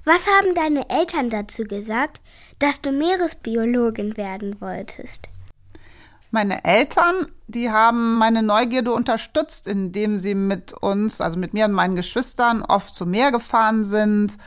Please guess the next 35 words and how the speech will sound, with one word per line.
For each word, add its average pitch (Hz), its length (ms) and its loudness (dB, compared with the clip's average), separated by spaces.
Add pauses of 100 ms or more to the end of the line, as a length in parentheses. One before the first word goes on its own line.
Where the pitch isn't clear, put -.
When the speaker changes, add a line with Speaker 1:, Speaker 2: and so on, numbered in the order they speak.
(360)
Speaker 2:
Mein 190 220 -2
Vater, 190 500 4
der 180 200 -2
hat 185 220 2
mir 185 300 2
eine 180 240 0
kleine 214 720 4
Ausrüstung 220 720 2
zur 170 300 -4
Planktonforschung 240 1160 2
besorgt. 220 800 2 (400)
Meine 180 200 0
Mutter 214 400 4
hat 180 160 2
mir 196 200 0
sehr, 208 180 4
sehr 202 160 2
früh 233 220 -2
eben 185 240 0
Lesen 202 440 0
beigebracht 285 680 -2
und - 340 -4
auch 196 220 0
immer 220 180 2
dafür 208 300 -2
gesorgt, 185 480 -2
dass 202 220 -4
ich - 180 -8
richtig 208 340 -6
gute 196 240 -4
Bücher 262 400 2
hab 262 200 -2
über 220 220 0
die 226 120 -6
Meere. 220 520 2